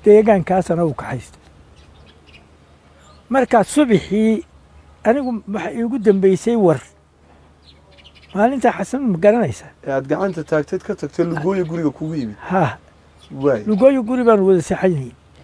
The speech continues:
Speaker 1: Waxaa jirtay Xasan iyo Siciid Cali Giir oo ka soo baxay Berbera oo iigu yimi sheekh.
Speaker 2: Waa Xasan Keydii Siciid Cali Giir?
Speaker 1: Ha.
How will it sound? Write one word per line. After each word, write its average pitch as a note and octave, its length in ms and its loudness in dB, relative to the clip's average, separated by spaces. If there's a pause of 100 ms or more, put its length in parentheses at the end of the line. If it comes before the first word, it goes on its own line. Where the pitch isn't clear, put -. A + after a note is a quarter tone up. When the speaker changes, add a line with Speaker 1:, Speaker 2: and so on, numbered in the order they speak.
(480)
Speaker 1:
Waxaa B3 260 2
jirtay G#3+ 500 -4 (1080)
Xasan G#3+ 400 -2 (160)
iyo G3 160 0
Siciid G3 440 -6
Cali F3+ 320 0
Giir F#3 220 2 (160)
oo F3+ 140 -2
ka A#3 160 -4
soo G3+ 260 -2
baxay F#3 360 -6
Berbera D#3+ 560 -2 (1160)
oo F#3 300 0
iigu G3 400 0
yimi F#3+ 320 4
sheekh. F3+ 320 2 (440)
Speaker 2:
Waa D#3 120 -2
Xasan D#3 300 -6
Keydii E3+ 280 -6
Siciid F3 260 -2
Cali C3+ 200 0
Giir? A#2+ 160 -6
Speaker 1:
Ha. F3 420 2